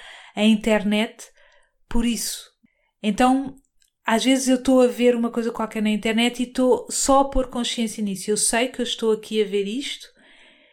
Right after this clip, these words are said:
exatamente porque eu não suportaria agora o silêncio, ah, comigo mesma.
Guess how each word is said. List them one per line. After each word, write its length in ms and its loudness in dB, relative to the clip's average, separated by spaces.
exatamente 680 0
porque 260 0
eu 60 -2
não 220 0
suportaria 1500 -6
agora 260 -2
o 40 -4
silêncio, 720 -12
ah, 280 -10
comigo 400 -6
mesma. 440 -10